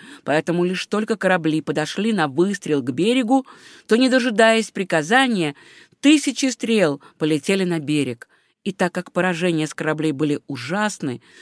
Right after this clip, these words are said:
то находившиеся на берегу, несмотря на все свое мужество, были вынуждены отступить, потому что рукопашный бой предпочитали стрельбе, в которой вся выгода была на стороне англичан.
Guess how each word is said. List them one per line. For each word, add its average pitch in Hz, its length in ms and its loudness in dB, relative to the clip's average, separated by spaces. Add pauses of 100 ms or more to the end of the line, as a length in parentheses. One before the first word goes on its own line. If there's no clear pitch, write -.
(200)
то 185 120 2
находившиеся 208 720 -2
на 185 140 0
берегу, 175 380 -2
несмотря 165 500 -2
на 165 160 -2
все 262 260 -2
свое 226 340 -2
мужество, 139 720 -4 (300)
были 156 180 2
вынуждены 202 760 -2
отступить, - 920 -12 (340)
потому 147 340 -4
что 180 380 -4
рукопашный 151 600 -4
бой 147 280 -4
предпочитали 180 720 -6
стрельбе, 226 640 -2 (400)
в - 80 -20
которой 143 400 -2
вся 139 220 -4
выгода 165 360 0
была 143 240 -2
на 135 100 -4
стороне 147 480 -2
англичан. 156 760 -6